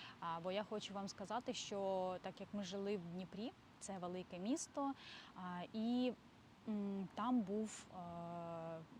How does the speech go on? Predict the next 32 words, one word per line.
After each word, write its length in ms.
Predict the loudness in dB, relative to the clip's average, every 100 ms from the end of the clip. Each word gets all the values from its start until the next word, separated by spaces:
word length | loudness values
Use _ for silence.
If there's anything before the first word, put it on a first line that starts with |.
| -6
магазин, 720 | -4 -2 -2 0 4 6 4 2 -2 -4
е, 40 |
спортивних 600 | -4 -4 0 6 6 6
товарів. 400 | 2 0 2 0
Ми 160 | 4 4
туди 340 | 4 2 2
ходили, 640 | 0 -4 0 4 4 4 4
е, 100 | 2 -2 -14 -6 -2 0 -2 -4 -8 -6 4
ну, 180 | 4 4 -8 -12 -10 -8
скажімо 340 | -6 -4 -2 0
так, 100 | 0
<laughs> 440 | 2 2 2 0 -2
м, 500 | 0 2 2 0 0
в 100 | 0
Україні 440 | 0 0 2 4 2
був 180 | 2 -2
такий 260 | -6 -4
магазин, 400 | -4 -4 -4 -6 -6 -12 -12 -12 -2
і, 420 | 2 4 4 2
е, 40 | 0 -2 0
одного 380 | 0 2 2 2
разу 380 | 2 0 0 0
у 140 | 0
нас 240 | 0 -2 -2
була 260 | -2 -2
така 260 | -2 -4 -4
історія 520 | -4 -2 -2 0 0
не 140 | 0
дуже 300 | 2 0 0
приємна, 680 | -4 -4 -4 0 2 2 2 -4 -12 -18 -20 -20 -8
м, 220 | -4 -2
е, 480 | -2 -2 -2 -2 -4